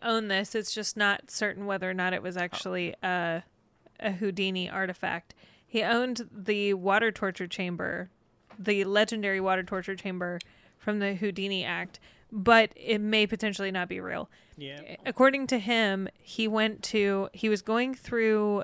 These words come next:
Speaker 1: this old s-, this studio's, like, files because they were going through digital transfer, and he ha-, there was all these papers. He was trying to organize them and get them in order for them as a volunteer. So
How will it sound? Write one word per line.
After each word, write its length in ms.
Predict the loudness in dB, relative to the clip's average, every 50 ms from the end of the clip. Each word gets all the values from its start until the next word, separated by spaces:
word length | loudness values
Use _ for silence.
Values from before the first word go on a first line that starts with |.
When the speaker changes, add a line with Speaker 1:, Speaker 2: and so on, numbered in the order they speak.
| -4 -4
Speaker 1:
this 260 | -2 -2 -2 -2 -2 -2
old 240 | 0 0 0 0
s-, 140 | -2 -8 -12 -8
this 220 | -2 -2 -2 0
studio's, 640 | -2 -4 -2 -2 -2 0 2 2 2 2 2 2 0
like, 180 | -4 -6 -6 -8
files 640 | -14 -4 0 2 4 4 2 2 0 -2 -4 -6
because 280 | -6 -6 -4 -2 -2 0
they 80 | 0 0
were 120 | 0 0
going 200 | 0 0 0 0
through 160 | 0 -2 -2
digital 520 | 0 -2 -2 -2 -2 -2 -2 -2 -4 -6 -8 -12 -16 -20 -20 -18 -14 -2
transfer, 600 | 0 2 2 2 0 -2 -2 2 2 4 4 4
and 160 | 2 0 -2
he 200 | -2 -4 -4 -6 -8 -14 -20 -20 -20 -20 -20 -20 -20 -16 _ 0
ha-, 120 | 0 0 4
there 160 | 4 4 4
was 100 | 6 4
all 80 | 4
these 160 | 4 2 2 2
papers. 400 | 2 0 2 2 0 0 0 0
He 60 | -2
was 120 | -2 -2
trying 180 | -2 -2 -2 0
to 40 | -2
organize 400 | -2 -4 -2 -2 -2 -2 -2 -2
them 100 | -4 -6
and 100 | -6 -4
get 100 | -4 -4
them 120 | -4 -4
in 80 | -6 -6
order 300 | -6 -6 -4 -4 -4 -4
for 220 | -4 -6 -6 -4 -2
them 280 | -2 -2 -4 -4 -8 -12 _ _ _ _ _ _ _ _ _ _ _ _ _ -20 _ -20 -16 -6 -2
as 180 | 0 0 0
a 40 | 0
volunteer. 640 | -2 -2 -2 -2 -2 -4 -4 -2 -2 -2 -2 -4 -6 _ -20 -20 -20 -20 _ _ _ _
So 460 | -6 2 4 6 6 8 6 4 2